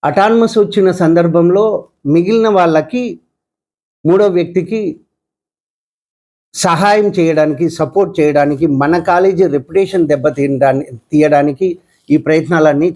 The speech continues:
చేస్తున్నారని మేము అనుకుంటున్నాం. ఇది యూజీ, యూనివర్సిటీ గ్రాంట్స్ కమిషన్ పంపినటువంటి అఫీషియల్ లెటర్ ఇది మనకి. ఇది యూనివర్సిటీ ఇచ్చినటువంటి ఫైనల్ కన్ఫర్మెంట్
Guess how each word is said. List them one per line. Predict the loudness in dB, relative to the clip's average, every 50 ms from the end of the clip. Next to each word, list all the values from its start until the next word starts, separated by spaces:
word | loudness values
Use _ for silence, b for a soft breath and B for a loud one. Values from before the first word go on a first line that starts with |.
| -2
చేస్తున్నారని | -4 -4 -4 -4 -4 -2 0 0 0 0 0
మేము | 0 0 0 0 0
అనుకుంటున్నాం. | -2 -2 -4 -4 -6 -6 -4 -6 -6 -6 -8 B B B B B B B
ఇది | -2 0 2 2 0
యూజీ, | 0 0 2 2 2 2 -2 -6 -8 -4 -2
యూనివర్సిటీ | 0 2 2 2 2 2 2 2 0 0 -2 -2 0
గ్రాంట్స్ | 0 0 0 0 -2 -2
కమిషన్ | -2 -2 0 0 0 -2 -2 -4 -4 -2
పంపినటువంటి | -2 -2 -2 -2 -4 -4 -4 -2 -2 0 0 0 -2 -4 -6 -8 -10 _ _ _ _ _ _ _ _ _ -6
అఫీషియల్ | -6 -4 0 0 -2 0 0 0 0 2 2
లెటర్ | 2 0 0 0 -2 -4 -4 -10 _ _ _ _ -8
ఇది | -6 -4 -4 -4 -6 -6 -4
మనకి. | -4 -2 -2 -4 -6 -10 -14 -14 _ _ _ B B B B B B
ఇది | 0 0 2 2 2 2 2 0 -2 -6 -10 -18 -20 -20 _ -20 -20 _ _ 0
యూనివర్సిటీ | 2 2 4 4 2 2 0 0 0 0
ఇచ్చినటువంటి | 0 0 0 0 0 0 2 2 2 2 2 2 2 0 0 -2 -4 -8 -14 _ -20 -8 -2
ఫైనల్ | 0 2 2 2 2 2 0
కన్ఫర్మెంట్ | 0 0 -2 0 0 0 -2 0 0 0 -2 -2 -4 -6